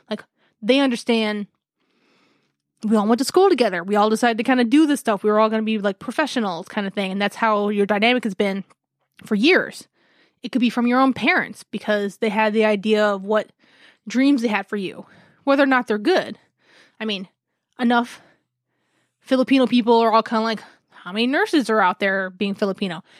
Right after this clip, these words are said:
How many Hispanic people got pushed into the easy job of cleaning or sewing or stuff like that? Or Asians were kinda like, "Well, you are only really good if you have your, a million dollar business or you're a doctor.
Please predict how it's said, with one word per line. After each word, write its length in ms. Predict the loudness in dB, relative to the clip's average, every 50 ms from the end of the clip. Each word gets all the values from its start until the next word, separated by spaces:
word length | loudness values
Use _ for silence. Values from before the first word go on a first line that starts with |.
| _ _
How 180 | -4 0 0 2
many 600 | 4 4 4 4 4 4 2 2 0 0 -2 -4 _ _ _ _ _ _ _ _ _ _ _ _ _ _ _ -2
Hispanic 460 | -2 -2 0 0 0 2 2 0 -2
people 380 | -2 -2 -2 0 0 -2 -2 0
got 320 | 0 0 2 0 0 -2 -6 _
pushed 340 | -4 -2 -2 -2 -4 -4 -4
into 400 | -4 -4 -4 -4 -4 -2 -2 -2
the 160 | -4 -4 -4 -4
easy 180 | -2 -2 -2
job 480 | -2 0 0 2 2 2 2 0 0 0
of 280 | -2 -2 -2 -2 -6 -10 -16 -20 -20 _ _
cleaning 640 | -4 0 2 2 4 4 2 2 0 -2 -4 -8 -12 -16 _ _ _ _
or 120 | -8 -8 -8
sewing 520 | -4 0 0 2 2 2 2 0 0 -2
or 100 | -2 -4
stuff 240 | -4 -2 -4 -4 -4
like 160 | -6 -8 -8
that? 260 | -6 -6 -6 -8 -10 -14 -20 _ _ _ -16
Or 80 | -10 -4
Asians 440 | 2 2 2 4 4 2 2 2 0
were 100 | -2 -4
kinda 200 | -2 -2 -2 -2
like, 200 | -2 -4 -6 -4
"Well, 240 | -2 -2 -2 -2 -2
you 260 | -2 -2 0 0 2
are 120 | 2 2 2
only 380 | 2 2 0 0 0 -2 -2
really 240 | -2 -2 0 0 0
good 180 | 0 2 2 2
if 120 | 2 0
you 120 | -2 0
have 180 | 0 0 0 -2
your, 280 | -6 -8 -8 -10 -12 -14 _ _ _ _ _ _ _
a 40 | -2
million 280 | 0 2 4 4 4 4
dollar 200 | 4 2 2 2
business 460 | 2 2 2 2 2 0 0 0 0
or 60 | 0
you're 180 | 0 2 0 0
a 60 | 0
doctor. 520 | 2 2 0 0 0 -4 -10 -10 -10 -14